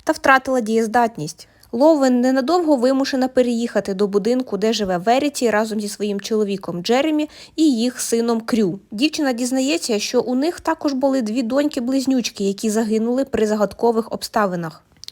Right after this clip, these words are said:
Лоувен знаходить рукопис, у якому Веріті описує все їхнє спільне життя із Джеремі від моменту знайомства до одруження та народження дітей. Знайомство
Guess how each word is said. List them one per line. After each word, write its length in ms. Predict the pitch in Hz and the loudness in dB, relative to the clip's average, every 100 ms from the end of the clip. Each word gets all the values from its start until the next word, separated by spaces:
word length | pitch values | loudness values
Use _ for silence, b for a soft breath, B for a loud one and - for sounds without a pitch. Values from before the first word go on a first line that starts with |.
| B - | B 0
Лоувен 340 | 302 359 311 | 2 4 2
знаходить 500 | 262 269 294 262 247 | 0 0 0 0 -2
рукопис, 600 | 262 262 - 185 - 196 | -2 0 2 2 0 -2
у 60 | 226 | 0
якому 380 | 220 220 226 226 | 0 0 -2 0
Веріті 480 | 254 302 254 - - | 2 2 0 -6 -2
описує 560 | 262 - 277 - 202 | -2 -2 -4 -2 -4
все 220 | 185 - 226 | -4 -4 -2
їхнє 300 | 214 - 208 | -4 -6 -8
спільне 360 | - 202 185 | -6 -6 -6
життя 340 | 185 196 240 214 | -6 -6 -4 -2
із 100 | 202 | -4
Джеремі 500 | 185 247 311 285 269 B B - | 0 2 2 0 -2 B B -2
від 220 | 254 320 | 0 2
моменту 440 | 247 208 208 196 | 2 2 -2 -4
знайомства 680 | 185 208 220 294 294 - 233 B B | -4 -2 0 0 -2 -2 -2 B B
до 140 | - 240 | 0 2
одруження 640 | 233 185 254 302 277 233 | 2 -2 0 0 0 -2
та 200 | 226 285 | 0 2
народження 500 | 285 220 214 214 214 | 2 0 -2 -2 -2
дітей. 500 | 196 208 202 170 - _ _ _ - | -2 -4 -4 -6 -8 _ _ _ -14
Знайомство 640 | 226 254 285 320 302 262 | -6 -2 0 0 -2 -4